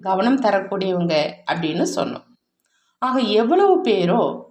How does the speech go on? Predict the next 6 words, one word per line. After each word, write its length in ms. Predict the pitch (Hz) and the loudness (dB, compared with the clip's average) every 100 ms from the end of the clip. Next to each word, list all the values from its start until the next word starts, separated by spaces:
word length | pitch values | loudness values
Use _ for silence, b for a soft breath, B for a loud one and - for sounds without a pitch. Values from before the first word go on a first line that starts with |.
| - | -10
அதன் 340 | 175 247 285 | -2 2 2
பிரகாரம் 800 | 285 - 180 170 151 160 320 - | 2 0 0 -2 -2 -4 -6 -6
ரிசல்ட் 440 | 190 208 247 - | -4 -2 -2 -2
மிக 300 | 170 170 262 | -2 -2 0
நன்றாக 560 | 285 220 208 208 202 202 | 0 0 0 -2 -2 -2
இருக்கு. 320 | 190 147 156 | -6 -8 -10